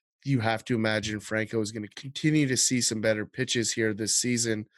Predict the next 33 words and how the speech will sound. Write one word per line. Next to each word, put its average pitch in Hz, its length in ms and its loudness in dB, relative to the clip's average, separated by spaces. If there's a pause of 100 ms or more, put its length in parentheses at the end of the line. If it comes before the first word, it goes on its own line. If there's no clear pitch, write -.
(360)
Um, 104 720 -2 (240)
and, 117 180 0
and 117 160 2
ultimately, 117 580 2
I 107 60 0
think 113 300 -4
that's 113 440 2 (460)
really 143 420 4
gonna 123 260 2
play 117 460 2
huge, 131 640 4
huge, 120 680 0
huge 151 480 2
for 117 220 -8
Franco, 107 480 -4
more 113 280 0
so 127 420 0 (380)
than 120 160 2
maybe 135 320 4
any 127 180 2
other 127 200 2
line, 107 400 -2
guy 120 180 2
in 113 80 0
the 107 60 -4
lineup. 113 420 -2 (440)
Um, 104 420 -2
you 120 140 -2
know, 113 80 2
Odubel 110 440 0
Herrera 107 400 0
there 107 240 -2
again, 107 440 -2